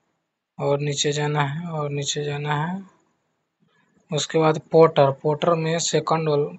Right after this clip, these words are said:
first वाला है आयुष्मान मित्रा। आयुष्मान मित्रा पे क्लिक करेंगे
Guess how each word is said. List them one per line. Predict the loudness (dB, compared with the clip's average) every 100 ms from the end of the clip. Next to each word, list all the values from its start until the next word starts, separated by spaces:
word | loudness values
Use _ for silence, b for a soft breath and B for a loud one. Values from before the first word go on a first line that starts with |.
| -2
first | 0 0 0
वाला | 2 2
है | 2 -6 -8 _ _ _ _ _ _ _ -2
आयुष्मान | 0 0 2 4 4
मित्रा। | 4 -2 0 2 2 -2 _ _ _ _ _ _ _
आयुष्मान | -2 -2 -2 -2 -2 -2
मित्रा | -4 -2 -4
पे | -2 -4
क्लिक | -4 -8 -2
करेंगे | 0 0 -2 -6